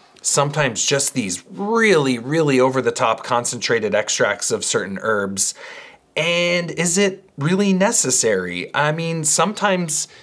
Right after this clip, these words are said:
yes, like, if we're talking about ginkgo, then yeah, if you're going for all the stuff that ginkgo is well documented for, you kinda have to work with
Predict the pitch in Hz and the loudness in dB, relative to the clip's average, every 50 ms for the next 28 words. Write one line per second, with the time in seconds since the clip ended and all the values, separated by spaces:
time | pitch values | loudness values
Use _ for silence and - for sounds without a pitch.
0 | - - - _ _ - 135 120 113 110 135 156 151 - 156 151 147 151 147 - | -20 -20 -20 _ _ -2 2 2 4 4 4 4 4 4 4 4 4 2 0 0
1 | 147 139 143 - 113 113 - 135 123 123 120 135 123 113 113 104 92 - 104 113 | 0 0 0 0 0 0 -2 -2 -2 0 2 2 0 0 -2 -8 -10 -10 -10 -8
2 | 110 - 147 147 156 160 165 160 156 156 - 170 170 170 170 165 190 185 156 101 | -4 0 2 2 4 2 2 -2 -6 -8 -8 -6 -6 -4 -2 0 2 2 2 2
3 | 87 82 - - - 156 156 156 185 185 190 190 190 185 - 165 151 151 135 143 | 0 -2 -4 -4 -2 -2 0 4 4 4 6 4 2 0 0 2 4 6 6 6
4 | 156 160 175 160 - - - 143 131 135 - - 127 113 107 117 123 127 127 131 | 4 4 2 0 -2 0 0 2 0 0 0 -2 -6 -4 -4 -6 -6 -2 2 2
5 | 123 123 120 120 117 107 110 113 120 120 117 120 110 101 104 - 117 107 101 104 | 4 4 4 2 -2 -2 0 0 2 2 2 2 0 -2 -2 -6 -6 -6 -6 -6
6 | 98 - 101 95 - - 101 101 101 110 123 127 - - - - 220 214 143 - | -6 -6 -8 -10 -8 -6 -4 -4 -4 -4 -6 -6 -6 -4 -4 -2 0 -2 -2 -2
7 | - 98 101 107 - - 135 113 104 101 104 - - - 113 110 113 - - | 0 -2 -2 -2 -2 -2 -4 -2 -2 -2 -4 -4 -4 -2 0 0 0 -2 -6